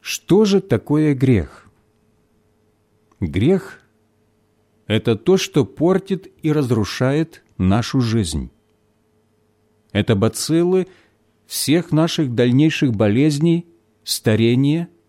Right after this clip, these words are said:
и смерти. Это то, что приводит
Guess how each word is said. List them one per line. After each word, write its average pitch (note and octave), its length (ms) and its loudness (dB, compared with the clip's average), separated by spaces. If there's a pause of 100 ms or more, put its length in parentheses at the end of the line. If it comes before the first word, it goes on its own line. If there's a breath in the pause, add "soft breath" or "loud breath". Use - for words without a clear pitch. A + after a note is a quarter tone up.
(240)
и B2 60 -4
смерти. E2+ 680 -2 (1300 loud breath)
Это - 300 2
то, F3+ 220 2
что G3 260 -2
приводит D#3 680 -2